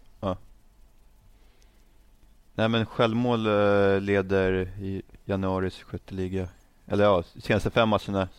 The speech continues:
så har självmål, Vecino och Icardi gjort mål.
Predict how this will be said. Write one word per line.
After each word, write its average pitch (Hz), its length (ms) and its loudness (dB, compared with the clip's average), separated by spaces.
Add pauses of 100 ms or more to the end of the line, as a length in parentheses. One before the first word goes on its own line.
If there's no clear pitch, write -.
(360)
så - 200 -6
har 98 320 2 (380)
självmål, 113 680 -2
Vecino 101 540 -4
och 95 500 -6
Icardi 98 380 -4
gjort - 180 -8
mål. 95 180 -10